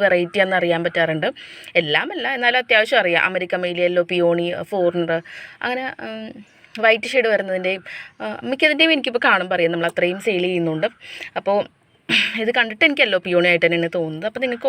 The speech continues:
ഓക്കെ ആണെങ്കിൽ വാങ്ങിച്ചോളൂ. ഇങ്ങനെ ഒരു സംഭവം ഉണ്ട്. ഇനിയിപ്പോൾ ആൾ, ആളും നിസ്സാരക്കാരിയൊന്നുമല്ല, നല്ല, ഉം, റേറ്റ് ഉള്ളൊരു നല്ലൊരു പ്ലാന്റ് തന്നെയാണ്, നല്ലൊരു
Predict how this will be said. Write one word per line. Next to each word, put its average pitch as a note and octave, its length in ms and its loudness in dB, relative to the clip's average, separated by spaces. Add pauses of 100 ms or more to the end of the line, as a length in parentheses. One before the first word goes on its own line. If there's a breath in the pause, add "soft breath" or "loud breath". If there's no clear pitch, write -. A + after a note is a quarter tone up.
ഓക്കെ A#3 240 -6
ആണെങ്കിൽ A3 260 -2
വാങ്ങിച്ചോളൂ. F3+ 400 -4 (360 loud breath)
ഇങ്ങനെ A#3 200 2
ഒരു C4+ 120 -2
സംഭവം C4 340 2
ഉണ്ട്. G#3 140 0 (120)
ഇനിയിപ്പോൾ G#3+ 300 0 (120)
ആൾ, G3+ 120 6 (200)
ആളും B3 240 2 (300)
നിസ്സാരക്കാരിയൊന്നുമല്ല, A#3 880 0
നല്ല, F#3+ 140 -4 (240)
ഉം, F#3+ 80 -8 (160)
റേറ്റ് G3 300 0
ഉള്ളൊരു G#3 240 -2 (480 loud breath)
നല്ലൊരു F#3 380 0
പ്ലാന്റ് G3 300 0
തന്നെയാണ്, F3+ 360 -4
നല്ലൊരു F3 240 -6